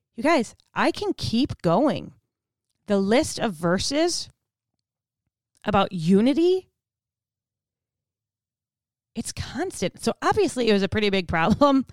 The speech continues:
<laughs> for the readers of these letters at the time they were written. This is nothing new. There's nothing new under the sun. We keep going through all the same issues, the same struggles. We are human. This is what we are up against. We are fighting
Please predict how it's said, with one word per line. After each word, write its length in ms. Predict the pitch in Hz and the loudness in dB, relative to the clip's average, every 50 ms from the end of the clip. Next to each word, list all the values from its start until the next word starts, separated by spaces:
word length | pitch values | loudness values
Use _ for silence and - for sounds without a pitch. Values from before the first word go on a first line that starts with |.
| - - - | -20 -20 -20
<laughs> 200 | - _ _ _ | -20 _ _ _
for 680 | - - 302 294 277 277 269 262 262 262 262 262 254 - - - - _ _ _ _ _ _ _ _ _ - | 0 2 4 6 6 6 6 6 6 4 4 2 0 -2 -6 -14 -20 _ _ _ _ _ _ _ _ _ -4
the 100 | 233 220 | -4 -2
readers 580 | 208 233 277 302 285 226 190 170 170 165 - | 0 2 2 2 4 2 2 2 0 -2 -2
of 140 | 226 185 156 | -2 -4 0
these 260 | 180 208 196 175 170 | 0 0 0 0 0
letters 360 | 175 196 202 180 175 160 147 | 0 0 0 2 0 -2 -2
at 80 | 180 - | -4 -4
the 80 | 175 170 | -4 -6
time 280 | - 185 175 170 160 | -4 -4 -4 -4 -2
they 100 | 165 165 | -4 -4
were 120 | 147 147 156 | -4 -4 -8
written. 320 | 160 151 - 147 139 131 | -8 -6 -6 -8 -6 -2
This 220 | 147 208 208 - | -2 -2 0 0
is 100 | 269 247 | -2 -2
nothing 460 | 254 269 269 - - 302 302 294 302 - - - - _ _ _ | 0 0 0 0 0 -2 -2 -2 -2 -4 -8 -18 -20 _ _ _
new. 560 | - 247 269 277 262 233 196 165 156 151 - - _ _ _ | -2 2 4 6 6 6 6 4 2 0 -4 -8 _ _ _
There's 200 | - 151 135 147 | -14 -14 -12 -10
nothing 480 | 151 160 170 170 151 - 160 147 151 160 | -8 -6 -6 -6 -6 -6 -10 -10 -8 -8
new 160 | 180 214 233 | -6 -4 -4
under 180 | 247 254 262 285 | -4 -4 -4 -4
the 120 | 294 285 | -6 -6
sun. 440 | - - 226 214 208 208 214 208 - _ - | -6 -4 -4 -4 -4 -4 -6 -8 -14 _ -10
We 80 | 175 170 | -10 -10
keep 240 | - - 202 - - | -6 -6 -8 -4 -2
going 200 | 190 175 165 151 | -2 -2 -2 -4
through 160 | - 170 - | -6 -10 -8
all 220 | - 156 165 180 | -4 0 0 2
the 80 | 214 240 | 2 0
same 260 | - - 240 226 220 | -2 -4 -4 -4 -2
issues, 440 | 208 196 - - 202 190 175 160 - - - - _ - | -2 -4 -4 -2 -2 -2 -2 -2 -6 -12 -16 -20 _ -18
the 80 | - | -14
same 260 | - - 175 190 214 | -10 -6 -4 -4 -4
struggles. 560 | 190 - - 190 180 175 180 170 170 165 - _ _ _ _ _ - | -4 -6 -4 -4 -2 -2 -2 -4 -4 -4 -6 _ _ _ _ _ -8
We 160 | 185 185 170 | -6 -4 -4
are 100 | 160 156 | -4 -6
human. 520 | - - 247 302 302 285 269 262 254 254 - - - - _ _ _ - | -8 -6 -4 -4 -2 -2 -2 -2 -2 -4 -6 -12 -20 -20 _ _ _ -4
This 180 | 220 208 - | -4 -4 -2
is 100 | 302 247 | -4 -2
what 160 | 226 - - | -2 -2 -2
we 100 | 220 220 | 0 0
are 140 | 196 180 - | -2 -2 0
up 160 | - 202 - | -2 -4 -4
against. 380 | 202 170 170 160 156 151 - - | -4 -6 -6 -6 -6 -8 -10 -10
We 320 | 180 185 208 226 247 - | -8 -6 -4 -4 -4 -4
are 180 | - - 269 277 | -4 -4 -6 -8
fighting 800 | - - - - 214 208 214 214 214 214 208 208 202 208 214 | -8 -12 -14 -6 -4 -4 -4 -2 -2 -2 -4 -4 -4 -6 -8